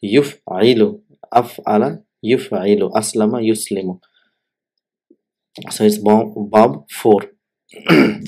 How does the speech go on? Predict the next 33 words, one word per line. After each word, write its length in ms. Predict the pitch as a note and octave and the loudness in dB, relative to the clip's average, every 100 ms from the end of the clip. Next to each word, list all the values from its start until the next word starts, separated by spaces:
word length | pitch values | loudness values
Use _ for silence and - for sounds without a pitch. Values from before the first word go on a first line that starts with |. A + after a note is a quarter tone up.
| A2+ | -6
af'ala. 400 | G#2+ G#2+ F#2+ - - - | -4 -4 -6 -8 -20 -12
So 140 | - A2 | -4 0
here 220 | C3+ D#3+ | 2 2
if 120 | D3 | 0
you 60 | G#2+ | -2
see, 300 | F3 G3+ - - - _ _ _ | 0 0 -4 -20 -20 _ _ _
the 160 | G#2+ A2+ | 0 2
only 280 | C3+ E3 E3+ | 4 4 2
change 380 | - E3 D3+ | 0 0 0
here 380 | B2+ F3+ D#3+ G#3 _ _ _ | 2 2 2 -2 _ _ _
is, 460 | - F3 G#3+ - _ _ _ _ _ _ _ _ _ _ _ - | -4 -4 -4 -12 _ _ _ _ _ _ _ _ _ _ _ -2
"Ayn 260 | A2+ C3+ D3 | 2 2 2
kalima 260 | C#3+ B2 | -2 -2
has 100 | A2+ | -2
got 180 | G#2+ G#2 | 0 -2
kasra." 580 | - D#3+ - - G2 - _ _ _ _ _ - | 0 -4 -4 -2 -2 -4 _ _ _ _ _ -4
So 140 | A#2 | -2
I'm 160 | - A#2 | 0 2
sorry, 240 | C#3+ B2+ | 2 2
it's, 340 | G#2+ - - A2+ | -2 -6 -4 -2
uh, 220 | G#2+ G#2+ - _ - | -2 -4 -14 _ -8
put 240 | C3+ - | -8 -4
come 240 | - A#2 A2 | 0 0 0
fatha 260 | D3+ - | -6 -2
here. 160 | A2+ G2+ | 0 0
It 140 | G2+ | 0
has 160 | A2 G#2 | -4 -4
to 80 | G#2+ | -2
be 80 | A2+ | -2
yuf-, 320 | A#2 A#2 - C#3 - _ _ _ _ | -4 -6 -6 -8 -8 _ _ _ _
yufa'ilu, 880 | - - G#2 F#2 G2+ B2+ D3+ D#3 F3 _ _ _ _ _ - | -4 2 4 4 4 2 0 -4 -14 _ _ _ _ _ -8
yufa'ilu 680 | G#2 A#2+ G#2 G2+ G#2+ A2+ | -2 4 4 4 2 0
and 200 | A2+ D#3+ | -4 -8